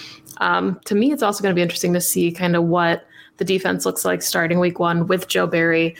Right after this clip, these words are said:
Um, it was Spoon that reported earlier, you know, talking to Jerry Gray, that he said that there were three options for the slot on Sunday, whether that's Jaire Alexander, Darnell Savage, or Chandon Sullivan. Who that will be, I think, is interesting. And honestly,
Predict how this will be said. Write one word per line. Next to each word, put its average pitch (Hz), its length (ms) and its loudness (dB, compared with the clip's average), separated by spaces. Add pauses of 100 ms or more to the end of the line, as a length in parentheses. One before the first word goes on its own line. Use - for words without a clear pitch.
(340)
Um, 185 340 0
it - 60 2
was 175 200 0
Spoon 185 400 0
that 175 120 0
reported 175 480 0
earlier, 170 560 2
you 190 120 -2
know, 175 80 2
talking 170 340 -2
to 170 80 2
Jerry 170 300 2
Gray, 170 260 2
that 170 120 -2
he 180 120 2
said 175 220 0
that 175 100 0
there 180 100 2
were 180 120 2
three 180 280 0
options 175 460 0
for 185 140 -4
the 180 100 -2
slot 175 500 0
on 175 220 0
Sunday, 165 380 0
whether 170 240 0
that's 165 400 -2 (400)
Jaire 175 260 2
Alexander, 254 540 2
Darnell 180 340 0
Savage, 180 560 0
or 180 220 0
Chandon 175 340 0
Sullivan. 190 420 2
Who 190 240 0
that 175 240 0
will 190 120 2
be, 180 420 0 (640)
I 220 60 0
think, 208 160 2
is 190 80 0
interesting. 185 480 2
And 175 200 0 (120)
honestly, 175 680 2